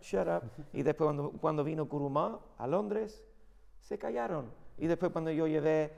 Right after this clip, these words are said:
Speaker 1: los alumnos allí, se cayó. Y ya está. Y eso era una buena lección para mí.
Speaker 2: Sí, totalmente. No, no, es que, es que conociendo la historia y, y habiendo la parte vivida contigo, o sea, es verdad, ¿no? Que pensar ese de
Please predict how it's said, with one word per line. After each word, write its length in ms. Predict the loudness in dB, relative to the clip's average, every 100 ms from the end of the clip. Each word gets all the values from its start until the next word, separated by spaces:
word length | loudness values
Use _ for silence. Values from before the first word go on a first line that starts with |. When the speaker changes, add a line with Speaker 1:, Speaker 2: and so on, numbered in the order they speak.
| -8
Speaker 1:
los 180 | 2 4
alumnos 420 | 4 4 4 2
allí, 460 | 2 2 0 0 -4 -14 -20 -20 -20 -16 -10
se 180 | -4 0
cayó. 400 | 4 4 2 -4 -12
Y 60 | -6
ya 60 | -6
está. 300 | -4 -8 -8 -10 -10 -10 -14 -16 -12 -10 -4
Y 140 | 2
eso 240 | 2 4 4
era 160 | 6
una 140 | 2 2
buena 200 | 0 0
lección 380 | -2 -2 -4 -4
para 120 | -6
mí. 200 | -6 -8 -12 -12 -10
Speaker 2:
Sí, 160 | -8 -10
totalmente. 480 | -10 -10 -10 -10 -10
No, 180 | -8
no, 240 | -6 -6 -6
es 100 | -6
que, 80 | -6
es 160 | -6 -8
que 260 | -6 -6 -6
conociendo 420 | -6 -6 -4 -2 0
la 80 |
historia 420 | 0 -2 -2 0 -2
y, 200 | -4 -6 -6
y 20 |
habiendo 280 | -4 -2 -2
la 120 | -4 -6 -8 -8 -4
parte 260 | -2 -2
vivida 300 | -2 -2 -2
contigo, 420 | -4 -2 -2 -2 -6 -16 -14 -10
o 20 |
sea, 120 | -6 -4
es 80 |
verdad, 180 | -4 -4
¿no? 100 | -6
Que 80 | -6
pensar 240 | -6 -6
ese 140 | -6 -6
de 120 | -8